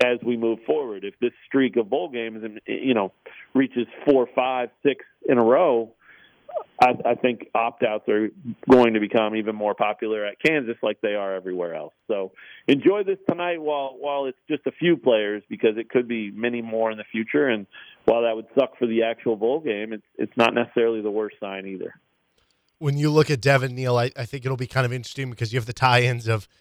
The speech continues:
Speaker 2: you know, former baseball and football player on the baseball field.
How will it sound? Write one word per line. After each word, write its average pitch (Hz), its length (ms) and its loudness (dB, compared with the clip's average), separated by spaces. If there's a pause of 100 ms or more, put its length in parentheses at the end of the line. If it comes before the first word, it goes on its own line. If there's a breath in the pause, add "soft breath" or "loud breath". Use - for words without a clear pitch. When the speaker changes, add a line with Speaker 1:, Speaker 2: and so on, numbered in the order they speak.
(140)
Speaker 2:
you 120 60 -12
know, 120 60 2
former 139 300 0
baseball 139 580 2
and 139 160 -2
football 135 300 4
player 127 400 2
on 127 220 6
the 131 60 0
baseball 127 500 0
field. 123 480 0